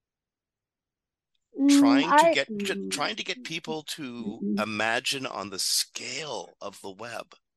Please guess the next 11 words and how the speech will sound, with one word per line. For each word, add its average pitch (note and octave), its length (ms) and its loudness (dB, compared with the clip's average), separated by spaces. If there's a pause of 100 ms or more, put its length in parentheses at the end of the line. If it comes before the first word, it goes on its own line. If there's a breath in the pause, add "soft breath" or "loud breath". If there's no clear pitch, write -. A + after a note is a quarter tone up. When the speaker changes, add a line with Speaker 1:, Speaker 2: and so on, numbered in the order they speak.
(840)
Speaker 2:
There's A2+ 260 -4
no D3 540 -6
yes, A#2+ 500 -4
no A#2 400 -6
answer G#2 680 -4 (140)
at - 200 -6
the G#2 100 -8
scale A#2+ 680 -2
Google F#2+ 420 -12
deals G#2 400 -8
with. - 460 -20